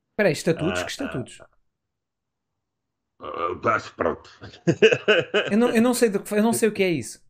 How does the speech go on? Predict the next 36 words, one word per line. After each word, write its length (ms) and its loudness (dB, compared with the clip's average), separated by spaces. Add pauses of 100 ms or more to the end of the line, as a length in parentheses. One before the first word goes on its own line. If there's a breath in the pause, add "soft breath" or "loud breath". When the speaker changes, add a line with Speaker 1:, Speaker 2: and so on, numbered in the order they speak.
(500)
Speaker 1:
Tu 100 -2
queres 220 4
falar 240 2
de 80 -4
linhas 380 2
orientadoras 680 2
sobre 240 0
as 100 -4
quais 320 2
eu 80 2
me 80 -2
rijo 340 0
se, 520 -10
se 240 -6 (680)
quiser 480 4
e 80 0
não 160 2
me 100 0
rijo 240 -2
se 120 -8
não 220 -6
quiser? 600 -6
Uma 80 -10
coisa 200 -2
assim. 280 -10 (360)
Speaker 2:
Sim, 240 6
sim, 340 -2
sim, 380 -12
sim, 280 -20
sim. 120 -20 (540)
Speaker 1:
Pronto, 220 -4
era 140 0
só 140 -6
para 100 -12
saber. 140 -8
Speaker 2:
Portanto, 360 2